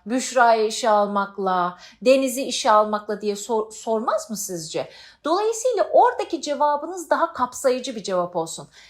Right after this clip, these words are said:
"Şirketinizde çalışırsam şu alanlarımın kuvvetli olduğunu düşünüyorum. Bu alanda uzmanlaştığımı inanıyorum. Daha da gidecek yolum var biliyorum.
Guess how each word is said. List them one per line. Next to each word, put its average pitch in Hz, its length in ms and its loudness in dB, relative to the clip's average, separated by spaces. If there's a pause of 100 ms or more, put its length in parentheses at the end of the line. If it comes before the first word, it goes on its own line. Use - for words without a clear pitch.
(140)
"Şirketinizde 359 960 -2
çalışırsam 359 960 0 (420)
şu - 240 0 (100)
alanlarımın 349 640 4
kuvvetli 311 480 -2
olduğunu 233 500 2
düşünüyorum. 175 760 -6 (580)
Bu 392 200 8
alanda 392 440 4
uzmanlaştığımı 311 1120 0 (100)
inanıyorum. 208 840 -2
Daha 302 220 6
da 440 60 0
gidecek 359 480 -4
yolum 320 400 2
var 302 260 4
biliyorum. 254 540 2